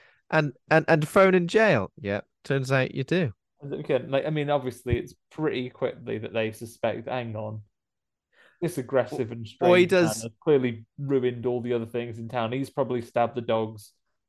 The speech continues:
Speaker 2: and,
Speaker 1: Mm.
Speaker 2: and murdered that helicopter and burned all the mobile phones."
Speaker 1: Yeah, I mean, it's not on, and I also hate it in films. I mean, I don't hate it. I think it's quite good, but I feel like if I was in a film, I'd be annoyed by it,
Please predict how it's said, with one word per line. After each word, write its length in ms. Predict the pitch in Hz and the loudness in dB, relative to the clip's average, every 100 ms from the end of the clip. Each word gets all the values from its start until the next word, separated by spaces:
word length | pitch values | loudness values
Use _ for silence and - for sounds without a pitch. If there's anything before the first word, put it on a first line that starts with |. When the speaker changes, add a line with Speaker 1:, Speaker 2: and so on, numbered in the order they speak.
| _ | _
Speaker 2:
and, 300 | 117 113 113 107 _ | -4 -4 -6 -12 _
Speaker 1:
Mm. 360 | 104 104 101 90 - _ | -14 -12 -12 -14 -20 _
Speaker 2:
and 260 | 131 120 107 _ _ - | -10 -10 -12 _ _ -4
murdered 440 | 135 127 120 120 | 0 2 0 -2
that 160 | 123 127 | -2 0
helicopter 720 | 120 120 123 117 - 113 110 - _ _ _ _ _ | -2 -2 -6 -8 -4 -2 -2 -8 _ _ _ _ _
and 340 | 113 107 110 107 | -6 -6 -8 -8
burned 300 | - 113 113 | -2 -2 -2
all 80 | 110 | -4
the 80 | 110 | -4
mobile 340 | 110 107 113 107 | -6 -4 -4 -6
phones." 420 | 113 110 110 107 _ _ _ _ _ _ _ _ _ _ _ _ | -6 -8 -10 -16 _ _ _ _ _ _ _ _ _ _ _ _
Speaker 1:
Yeah, 420 | 156 156 151 151 147 - | 4 8 8 8 4 -4
I 180 | 139 139 | 2 4
mean, 380 | 147 151 147 135 - _ _ _ _ _ _ _ | 4 4 2 -2 -10 _ _ _ _ _ _ _
it's 140 | - | -4
not 160 | 180 - | -4 2
on, 360 | 123 120 110 98 | 4 4 0 -4
and 140 | 117 | -2
I 80 | 120 | 2
also 260 | 151 151 123 | 2 0 -2
hate 240 | 120 131 | 0 0
it 200 | 92 98 | -2 -6
in 120 | 85 101 | -6 -8
films. 360 | - 95 95 | -4 -4 -2
I 40 | 127 | 2
mean, 140 | 165 | 6
I 80 | 175 | 6
don't 160 | 165 127 | 6 4
hate 220 | 135 120 | 4 4
it. 40 | |
I 40 | 104 | 2
think 180 | 127 107 | 0 -8
it's 80 | 104 | -6
quite 220 | 98 69 | -6 0
good, 200 | 110 - | 0 2
but 80 | 104 | 2
I 80 | 87 | 2
feel 140 | 113 | 2
like 120 | 98 98 | 2 2
if 120 | 117 | 2
I 160 | 117 | 2
was 120 | 107 101 | 0 -2
in 80 | |
a 60 | 98 | -6
film, 240 | - 98 | -4 -2
I'd 160 | 95 101 | -2 -2
be 140 | 104 | -4
annoyed 300 | 101 110 104 - | -4 -6 -8 -6
by 180 | 95 | -6
it, 100 | 95 | -6